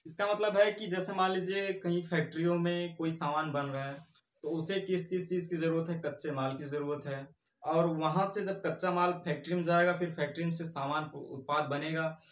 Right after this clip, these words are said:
फिर वहाँ से देश में या विदेश में कहीं और भी बेचने जब जाएगा, तो उसे परिवहन की ज़रूरत होगी।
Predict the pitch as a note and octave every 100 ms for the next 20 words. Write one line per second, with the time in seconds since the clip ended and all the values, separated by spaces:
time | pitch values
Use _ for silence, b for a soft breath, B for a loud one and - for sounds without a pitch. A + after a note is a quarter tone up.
0 | B - F3 F#3 E3+ F3+ F3+ G3 G3 G3
1 | E3+ - _ - C3+ D#3 E3+ F3+ F3+ F3+
2 | E3 D3 D#3 E3 F3 D#3+ D3+ D#3+ D#3+ D#3+
3 | D#3+ C#3+ C#3 E3 F3 E3+ C3+ C#3 C3 C3+
4 | D#3+ E3 B - D#3+ D#3+ G#3 - D#3+ D#3
5 | F3 F3 D#3 D3 D#3+ C#3+ D3 D#3+ E3